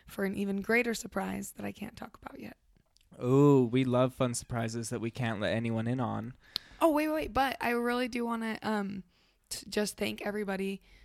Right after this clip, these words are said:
Speaker 1: Uh, last week we told you guys about a cookbook that we released in honor of
Speaker 2: Oh,
Speaker 1: our grandma.
Speaker 2: yes, yes.
Speaker 1: And I feel like we both feel super overwhelmed and super grateful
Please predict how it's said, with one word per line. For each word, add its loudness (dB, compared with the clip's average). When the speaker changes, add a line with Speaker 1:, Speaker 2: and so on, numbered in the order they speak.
Speaker 1:
Uh, 0
last -2
week -4
we -6
told -4
you -2
guys -4
about -4
a -4
cookbook -6
that -4
we -2
released -2
in -4
honor -2
of 2
Speaker 2:
Oh, 6
Speaker 1:
our 8
grandma. 8
Speaker 2:
yes, 2
yes. -8
Speaker 1:
And -2
I 0
feel -2
like 0
we 0
both 0
feel -2
super -4
overwhelmed 0
and -6
super -10
grateful -6